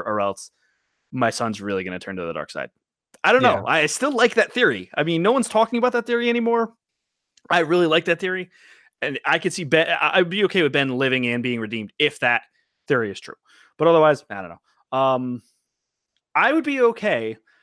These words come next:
Speaker 1: if, 'cause the, so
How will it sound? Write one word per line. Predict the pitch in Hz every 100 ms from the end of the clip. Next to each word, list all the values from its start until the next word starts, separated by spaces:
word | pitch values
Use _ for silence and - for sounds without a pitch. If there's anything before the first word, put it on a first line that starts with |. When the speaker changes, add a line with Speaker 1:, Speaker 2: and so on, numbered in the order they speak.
| _ _ _ _
Speaker 1:
if, | 139 139 - - _ _ _ - - - _ _ _ _ _ _ _ _ _ _ _ _ _ _ _ _ _ _ _ _ _ _ _ _ _ _ _ _ -
'cause | 156 143
the, | 190 160 -
so | - - 196 170